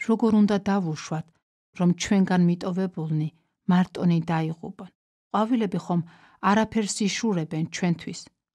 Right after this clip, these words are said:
ნუ თუ ჩვენ არ გვმართებს დაუღალავი შრომა იმისთვის, რომ ისინი მშვიდად ყვაოდნენ საკუთარ სახლში. ჩვენ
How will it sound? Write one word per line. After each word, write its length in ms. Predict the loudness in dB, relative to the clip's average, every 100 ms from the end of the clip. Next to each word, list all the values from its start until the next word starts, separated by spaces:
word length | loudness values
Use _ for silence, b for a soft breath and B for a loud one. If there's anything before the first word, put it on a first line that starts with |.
| _ 2
ნუ 160 | 4 4
თუ 160 | 0
ჩვენ 320 | -12 -2 2 2
არ 120 | 0
გვმართებს 640 | 0 0 0 -2 -8 -10 -2
დაუღალავი 720 | 0 2 0 0 0 2 0
შრომა 420 | -2 0 2 2
იმისთვის, 540 | 4 4 2 -4 -8 -6
რომ 180 | -4 -2
ისინი 440 | -4 -2 0 0 -2 _
მშვიდად 600 | -10 -4 -2 0 -2 -4
ყვაოდნენ 680 | -4 -2 0 -2 -4 -6 -8 _ _ _ -8
საკუთარ 540 | -4 -4 -4 -6 -4
სახლში. 680 | -4 -4 -6 -10 -14 -14 -14 _ _ _ _ _ _ _ -6
ჩვენ 240 | 2